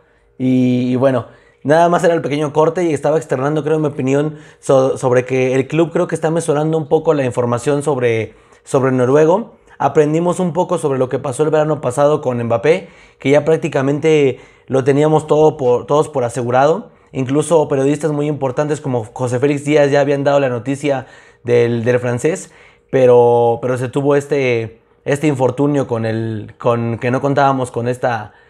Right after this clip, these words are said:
con esto que hizo el, el Paris Saint-Germain. Y yo creo que por eso están mencionando un poco todo lo que está sucediendo alrededor del, del noruego, ¿vale? En ese sentido, solamente quería comentar eso. También importante destacar que, el, que ya, ya ha rechazado ofertas, por ejemplo,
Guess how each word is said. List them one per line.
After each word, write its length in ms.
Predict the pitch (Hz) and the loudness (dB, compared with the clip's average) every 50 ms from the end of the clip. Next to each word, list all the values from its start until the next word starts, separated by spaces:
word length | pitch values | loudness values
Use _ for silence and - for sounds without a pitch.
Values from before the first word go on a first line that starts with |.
| _ _ _ | _ _ _
con 160 | _ - 131 139 | _ -2 0 0
esto 220 | 151 151 151 156 | 0 0 0 0
que 160 | 156 156 127 | 2 2 2
hizo 220 | 131 131 - 156 135 | 2 2 2 2 2
el, 260 | 120 113 110 110 - | 2 -2 -4 -8 -6
el 140 | - 123 123 | -6 -6 0
Paris 200 | - 127 135 135 | 0 0 0 0
Saint-Germain. 480 | 147 135 135 131 131 139 170 202 214 - _ _ _ _ _ _ _ _ _ _ | 0 0 0 0 0 0 -2 -2 -6 -12 _ _ _ _ _ _ _ _ _ _
Y 220 | - 165 196 208 | 2 4 6 6
yo 100 | 202 185 | 4 4
creo 140 | 156 180 180 | 4 0 -2
que 80 | 156 160 | -2 -2
por 140 | 135 143 147 | -2 0 0
eso 100 | 160 160 | 0 0
están 160 | 156 - 151 | 0 0 0
mencionando 420 | 135 - - 147 139 147 156 160 | 0 -2 -2 -2 -2 -2 -2 -2
un 80 | 156 135 | -4 0
poco 460 | 151 156 151 156 160 160 151 143 143 | 0 0 2 4 2 4 4 2 -2
todo 340 | 143 - 165 165 170 170 160 | 0 2 2 4 4 4 2
lo 120 | 156 143 | 2 2
que 80 | - 135 | -2 -6
está 160 | 123 - 147 | -6 -6 -6
sucediendo 400 | 139 139 151 131 135 143 147 147 | -4 -2 -2 0 0 0 -2 -2
alrededor 400 | 139 123 123 120 120 131 131 135 | -2 0 -2 0 0 -2 -2 -2
del, 340 | 131 131 123 113 104 101 - _ _ _ _ _ | -2 -2 -4 -4 -6 -10 -14 _ _ _ _ _
del 220 | 117 120 123 123 | -2 0 0 2
noruego, 380 | 117 117 117 120 117 110 104 104 | 2 2 4 4 2 2 0 0
¿vale? 320 | 107 110 123 156 180 180 - - - _ _ _ | 0 2 0 0 -2 -4 -14 -20 -20 _ _ _
En 120 | - 131 139 | -4 0 2
ese 140 | 156 151 156 | 2 2 2
sentido, 400 | 156 143 131 156 160 170 165 160 | 0 0 0 2 4 4 4 4
solamente 360 | 170 156 156 156 156 147 156 | 4 2 2 0 -2 -2 -2
quería 160 | 143 135 135 | -2 -2 -2
comentar 380 | 135 147 135 131 123 127 143 147 | -2 -2 -4 -4 0 4 4 4
eso. 320 | 175 190 190 208 202 202 | 4 2 0 -2 -4 -2
También 420 | 202 156 131 131 143 156 160 165 | -2 -2 -2 0 2 2 0 0
importante 440 | 165 160 139 135 131 143 151 143 156 | -2 -4 -4 -2 0 -2 0 2 2
destacar 500 | 151 143 147 131 123 143 147 151 156 151 - - - _ _ | 0 2 0 -4 0 0 0 0 0 -4 -12 -20 -20 _ _
que, 160 | _ - 127 127 | _ -2 0 0
el, 340 | 127 131 131 - - - _ | 2 0 -2 -4 -10 -18 _
que 340 | - 131 123 123 123 123 120 | -2 0 2 2 2 2 2
ya, 560 | 127 143 147 151 151 151 156 151 151 - - - | 2 2 4 4 4 4 2 2 0 -4 -10 -8
ya 220 | 131 123 151 156 160 | 0 2 4 4 4
ha 40 | 156 | 4
rechazado 480 | 156 151 - - 147 - - 151 151 147 | 2 0 -2 -2 -6 -4 -2 0 0 0
ofertas, 360 | 139 151 151 143 160 147 117 | 0 -2 -2 -2 -2 -6 -4
por 140 | - 131 123 | -4 -6 -4
ejemplo, 560 | 117 135 143 143 139 147 143 139 127 120 | -4 -4 -4 -2 0 0 2 2 2 0